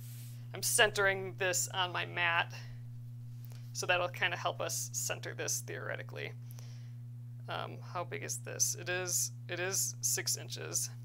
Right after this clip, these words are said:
So we got fourteen inches here. One, two, three, four, five, six, seven. One, two, three, four, five, six, seven. Yeah, so one, two, three. This would be the six inch mark. Okay, so this is if we want it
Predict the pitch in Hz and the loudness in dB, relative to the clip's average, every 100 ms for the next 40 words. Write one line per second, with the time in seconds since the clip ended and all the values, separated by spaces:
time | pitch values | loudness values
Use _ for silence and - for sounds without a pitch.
0 | - - - - - - - - - - | -10 -10 -10 -10 -10 -10 -10 -10 -10 -4
1 | - 180 180 180 180 185 - - 262 254 | 2 4 6 2 4 6 4 4 10 10
2 | - 247 220 214 202 - 175 170 170 196 | 10 4 4 4 4 4 4 2 4 2
3 | 202 202 196 185 185 180 - 175 175 175 | 2 -2 -2 -6 -6 -6 -6 0 0 2
4 | 175 175 170 - 175 175 - - 175 - | 0 0 0 -2 -2 -2 0 2 2 2
5 | 185 185 175 180 185 180 - 170 165 175 | 0 -2 -4 -4 -4 -4 -6 -6 -6 -8
6 | 165 160 - 170 180 - 165 165 - - | -8 -8 -4 -4 -4 -4 -6 -4 -6 -6
7 | - 175 165 - - - - - 170 180 | -2 -2 -2 -6 -10 -10 -10 2 6 8
8 | - 202 180 170 170 175 - - - - | 8 8 10 10 8 6 2 -10 -10 -10
9 | - - - - - - - - - 180 | -10 -10 -10 -10 -10 -10 -10 -10 -8 2
10 | 196 185 180 185 - 180 170 170 - 247 | 6 8 6 2 0 0 0 -2 -2 4
11 | 202 190 214 214 214 202 185 180 - 175 | 6 8 8 8 4 4 6 6 4 4
12 | - - 190 - - 185 - - 170 196 | 6 6 6 4 2 0 0 4 8 8
13 | - - - - - - 143 226 254 302 | 6 -8 -10 -4 2 8 8 8 8 8
14 | 294 285 233 226 220 - | 8 8 10 10 10 8